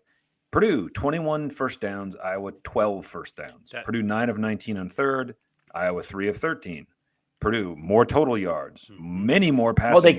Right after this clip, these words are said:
Speaker 3: killed
Speaker 1: yards.
Speaker 3: them in the stat box. There's
Speaker 1: Right.
Speaker 3: no
Speaker 2: Yeah, I mean,
Speaker 1: Right.
Speaker 2: if you look at
Speaker 1: But
Speaker 2: the advanced, if you look at the advanced analytics,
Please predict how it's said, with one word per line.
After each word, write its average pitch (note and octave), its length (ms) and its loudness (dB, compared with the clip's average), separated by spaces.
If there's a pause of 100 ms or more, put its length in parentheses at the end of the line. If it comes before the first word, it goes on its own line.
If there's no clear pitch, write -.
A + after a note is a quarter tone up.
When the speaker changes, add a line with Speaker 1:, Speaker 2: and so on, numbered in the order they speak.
Speaker 3:
killed C#4 200 8
Speaker 1:
yards. C3+ 120 6
Speaker 3:
them - 40 2
in A#2+ 80 0
the A#2+ 80 -2
stat A2 380 -6
box. - 260 -12
There's - 120 2
Speaker 1:
Right. G#3+ 180 8
Speaker 3:
no F3+ 100 6
Speaker 2:
Yeah, E3+ 140 -2
I D3 100 2
mean, G3 120 2
Speaker 1:
Right. A#3+ 140 10
Speaker 2:
if - 80 0
you C#3 80 -2
look G3 180 0
at G#3 60 -4
Speaker 1:
But F#3 100 4
Speaker 2:
the D#3 60 0
advanced, C#3+ 400 -4
if C#3+ 240 -4
you C#3 80 -4
look F3 180 -6
at G3 80 -6
the E3 140 -6
advanced C3 340 -6
analytics, A#2 640 -6